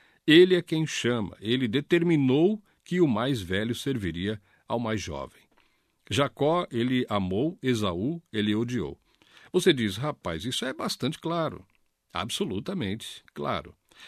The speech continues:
Deus fez essa escolha antes que eles nascessem. No versículo quatorze, nos identificamos, não é mesmo? "Que diremos, pois, à injustiça da parte de Deus?"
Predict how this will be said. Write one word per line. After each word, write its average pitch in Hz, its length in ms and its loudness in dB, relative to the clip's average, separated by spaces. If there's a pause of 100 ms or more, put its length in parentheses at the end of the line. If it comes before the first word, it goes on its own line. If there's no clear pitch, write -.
(180)
Deus 190 460 6
fez 151 340 2
essa 113 300 -2
escolha 107 480 -2
antes 135 480 0
que - 160 -6
eles 95 280 -2
nascessem. 104 640 -6 (400)
No 107 100 6
versículo 170 420 2
quatorze, 87 720 -4 (600)
nos 170 240 6
identificamos, 143 1040 -2 (100)
não 92 120 -4
é 85 40 -4
mesmo? 95 400 -2 (800)
"Que 196 140 4
diremos, 190 500 2
pois, - 680 -4 (120)
à 139 200 4
injustiça 147 960 -2
da 76 120 -6
parte 107 480 -4
de 80 140 -6
Deus?" 113 540 -4